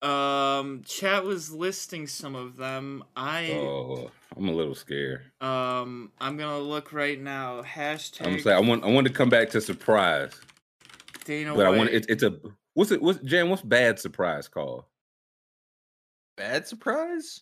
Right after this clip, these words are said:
Speaker 2: Yeah, when I'm surprised, but, like, surprised, like, "Oh, it's my birthday, a party." But it was like, "Surprise,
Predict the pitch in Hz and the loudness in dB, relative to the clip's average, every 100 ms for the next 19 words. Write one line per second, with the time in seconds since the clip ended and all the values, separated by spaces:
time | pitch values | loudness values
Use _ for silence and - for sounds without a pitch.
0 | - 117 92 85 101 - 82 139 135 123 | -2 2 2 2 -2 -2 0 4 6 6
1 | 98 101 - _ 95 92 - - 123 120 | 4 0 -2 _ 0 0 0 2 4 4
2 | 110 294 359 - 277 254 - 285 370 - | 2 4 6 4 4 0 0 0 0 -4
3 | 214 175 294 262 339 101 - _ _ - | -6 -4 -4 -2 -2 -4 -10 _ _ 2
4 | 110 98 101 101 87 - - 123 127 98 | 4 6 4 4 2 0 0 4 4 4
5 | 82 | 0